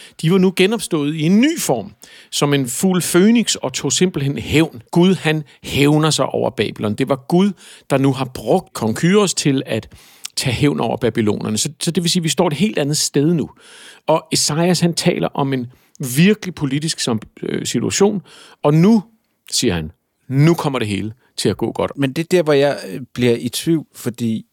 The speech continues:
Speaker 2: er det så fordi, at de faktisk har planer om at vende tilbage til Jerusalem?
Speaker 1: Ja, det er den politiske situation, der fører til,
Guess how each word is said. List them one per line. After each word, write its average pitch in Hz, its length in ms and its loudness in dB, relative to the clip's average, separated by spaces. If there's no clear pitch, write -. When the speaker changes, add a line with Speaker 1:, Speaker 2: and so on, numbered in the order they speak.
Speaker 2:
er 120 80 2
det 151 200 0
så 165 140 2
fordi, 151 520 -4
at - 120 -6
de 113 80 -2
faktisk 123 340 -2
har 104 80 -4
planer 143 320 0
om 113 80 2
at 104 140 -2
vende 101 200 0
tilbage 127 800 0
til 120 320 0
Jerusalem? 117 640 0
Speaker 1:
Ja, 147 220 4
det 202 140 0
er 196 60 6
den 170 100 -6
politiske 190 380 0
situation, 165 380 -2
der 160 60 -2
fører 185 460 2
til, 175 380 -2